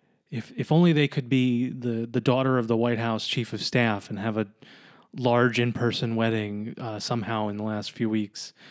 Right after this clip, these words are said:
that was, uh, to, to much, much online fanfare, or, or if only they could find a way to," and then I,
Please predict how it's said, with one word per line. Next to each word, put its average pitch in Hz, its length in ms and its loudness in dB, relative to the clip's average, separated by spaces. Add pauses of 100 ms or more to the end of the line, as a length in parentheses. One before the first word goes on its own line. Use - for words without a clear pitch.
(440)
that 113 180 -8
was, 104 320 -8
uh, 107 380 -6
to, - 140 -12
to - 180 -8
much, - 480 -4
much 123 460 -2 (100)
online 110 400 -2
fanfare, 107 600 -6
or, 123 220 0
or 135 260 0 (280)
if 143 120 2
only 226 260 8
they 185 180 4
could 151 320 2
find 151 320 2
a 143 40 6
way 127 320 4
to," 131 280 -2
and 151 160 4
then 165 120 6
I, 151 220 4